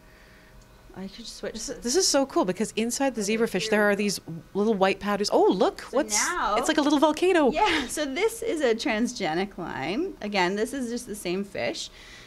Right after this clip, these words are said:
Speaker 1: but now it carries a second transgene that's expressed in the heart. So in the movie we saw before, this was just bright light, just regular white light. Now we can see, so here's the atrium and the ventricle, and this transgene is, um,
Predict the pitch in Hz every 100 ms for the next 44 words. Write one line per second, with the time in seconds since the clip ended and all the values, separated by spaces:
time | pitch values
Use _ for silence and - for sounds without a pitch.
0 | - - 202 202 202 214 233 247 - -
1 | 208 180 175 175 247 262 247 170 175 170
2 | - 170 180 147 156 151 - 143 - 143
3 | 156 - 123 80 - - - - - 190
4 | 190 190 208 233 220 202 - - 170 -
5 | 196 220 196 220 226 214 185 151 - 101
6 | - - - 254 294 233 190 180 170 147
7 | 143 - - - - - - - - 196
8 | 185 214 254 269 254 - 208 208 196 185
9 | - 170 165 170 175 - - - - -
10 | 175 175 190 196 - 165 175 214 254 277
11 | 220 170 147 151 185 - 233 269 - -
12 | - - - - 190 196 214 254 - 254
13 | 180 185 - 208 247 - 190 - - -
14 | 175 170 170 165 170